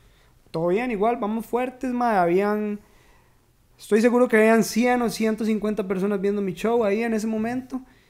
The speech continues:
Y las personas que estaban ahí estaban cantando la vara. "Uh, Mariano, guau, guau, guau". Todo mundo cantando la hostia, mae, ¿me entiende? Una vara increíble. Que,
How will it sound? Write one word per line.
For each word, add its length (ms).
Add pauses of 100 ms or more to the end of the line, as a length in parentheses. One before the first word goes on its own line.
(360)
Y 40
las 160
personas 360
que 60
estaban 340
ahí 160
estaban 360
cantando 580
la 100
vara. 320
"Uh, 240
Mariano, 480
guau, 160
guau, 160
guau". 360 (580)
Todo 220
mundo 300
cantando 380
la 120
hostia, 340
mae, 160
¿me 60
entiende? 340
Una 120
vara 460
increíble. 600 (220)
Que, 300